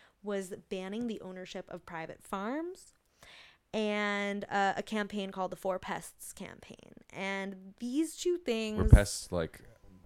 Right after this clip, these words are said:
Speaker 2: like, ideological?
Speaker 1: Not ideological
Speaker 2: They
Speaker 1: pests.
Speaker 2: Oh,
Speaker 1: Think
Speaker 2: like, actual pests.
Speaker 1: Like, I, um, I'll tell you about, I'll tell you. Oh, actually, yeah, let me tell you about the pests.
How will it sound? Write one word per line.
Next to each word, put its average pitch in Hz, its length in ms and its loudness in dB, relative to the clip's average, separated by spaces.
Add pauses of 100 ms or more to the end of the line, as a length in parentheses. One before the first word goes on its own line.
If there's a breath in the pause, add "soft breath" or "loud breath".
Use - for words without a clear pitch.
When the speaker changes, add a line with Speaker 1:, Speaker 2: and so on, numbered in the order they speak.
(380)
Speaker 2:
like, 82 200 -10
ideological? 85 960 -4
Speaker 1:
Not 208 200 2
ideological 208 640 2
Speaker 2:
They - 80 -12
Speaker 1:
pests. 180 320 -6
Speaker 2:
Oh, 196 60 -2
Speaker 1:
Think 101 120 6
Speaker 2:
like, 90 160 2
actual 87 420 0
pests. - 220 -2
Speaker 1:
Like, 220 140 0 (320)
I, - 20 -2
um, 202 220 -4
I'll 190 180 -2
tell 170 240 -4
you 170 60 -4
about, - 180 -6 (300)
I'll 185 120 0
tell 151 220 -6
you. 110 80 -6 (120)
Oh, 285 200 8
actually, 330 380 2
yeah, - 140 -4 (100)
let 254 100 2
me 294 80 4
tell 202 180 0
you 170 100 -2
about - 260 -8
the - 60 -20
pests. - 520 -12